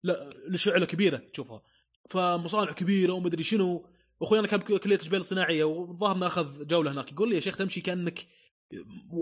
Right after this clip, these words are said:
بايب كبير فوق راسك، اثنين مهندسين شايلينه على فورك ليفت على مدري شنو، وأربعين مهندس قاعد يمشي لابسين هلمت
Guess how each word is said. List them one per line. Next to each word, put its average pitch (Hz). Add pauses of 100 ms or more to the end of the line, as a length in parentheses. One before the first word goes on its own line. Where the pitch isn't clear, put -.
(200)
بايب 165
كبير 170
فوق 156
راسك، 151
اثنين 160
مهندسين 151
شايلينه 147
على 139 (480)
فورك 165
ليفت -
على 147
مدري 139
شنو، 156 (400)
وأربعين 156
مهندس 165
قاعد 147
يمشي 160
لابسين 156
هلمت 156